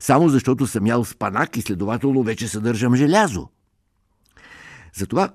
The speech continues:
колкото и приятно да миришеше спаначената супа, на зелено и на пролет, аз много внимателно дъвчех листо по листо и опипвах с език дали няма пирони в лъжицата.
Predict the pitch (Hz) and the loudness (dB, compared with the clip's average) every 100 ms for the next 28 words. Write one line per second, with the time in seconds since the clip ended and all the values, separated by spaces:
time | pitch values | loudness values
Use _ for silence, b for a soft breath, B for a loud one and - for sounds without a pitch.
0 | - 185 208 120 107 156 170 147 120 117 | 0 0 2 -2 2 2 2 2 2 4
1 | 117 160 165 113 104 - 90 82 87 78 | 4 2 -2 -2 -4 -2 -4 -4 -8 -12
2 | 76 73 - 92 110 - 80 73 80 95 | -12 -12 -10 -8 -8 -8 -10 -10 -4 -2
3 | 117 95 87 87 - 113 123 - - b | 0 -2 -6 -10 -6 -2 -2 -2 -8 b
4 | b b b b b b - 170 - - | b b b b b b -4 -4 -4 -14
5 | _ 143 170 202 208 202 170 160 190 - | _ -4 -2 -2 -2 -2 0 0 -2 -4
6 | 185 180 165 110 151 165 - 147 - 120 | -2 -2 -2 -4 -6 -6 -8 -10 -4 -2
7 | 110 - - 170 - 170 160 151 - 196 | -2 -4 -4 -4 -2 0 0 0 0 0
8 | - 139 107 - - 214 - 156 - - | 0 -2 -2 -2 -8 -8 -4 -4 -4 -12
9 | - 107 123 196 - B B B 85 92 | -4 -2 -2 -4 -8 B B B -8 -4
10 | 104 131 156 156 - 127 120 143 247 269 | 0 0 0 -2 -2 2 4 2 0 -2
11 | - 180 104 78 - - - | -2 0 0 -2 -12 -16 -20